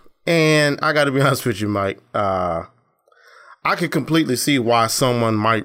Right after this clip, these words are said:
read the controversy into this movie. But the thing is, I'll say one good thing about the movie. I think they did, for the purposes of Hollywood, I think they did justify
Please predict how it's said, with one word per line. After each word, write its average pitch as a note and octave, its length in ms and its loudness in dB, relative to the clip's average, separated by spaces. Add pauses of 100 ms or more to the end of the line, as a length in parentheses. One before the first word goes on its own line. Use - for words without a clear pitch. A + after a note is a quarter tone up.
read A2 580 -2 (120)
the - 80 -8
controversy A2 680 -2
into G#2+ 200 -2
this G#2 160 -6
movie. A2+ 420 -2 (1200)
But D#3 140 0
the D#3 80 0
thing G3 240 2
is, E3 420 0 (560)
I'll D3 160 0
say D#3 220 2
one C3+ 300 2
good C3 180 0
thing A#2+ 180 0
about G#2+ 240 0
the F#2+ 60 -4
movie. E2 340 -6 (1500)
I B2+ 180 -2
think G3 320 -2
they C#3 180 2
did, A#2+ 600 0
for C#3 160 0
the A#2 100 2
purposes E3 540 0
of D3 80 0
Hollywood, G#2+ 600 2
I A#2 120 0
think F3 260 -2
they C#3+ 160 2
did B2 320 0
justify F#2 920 -2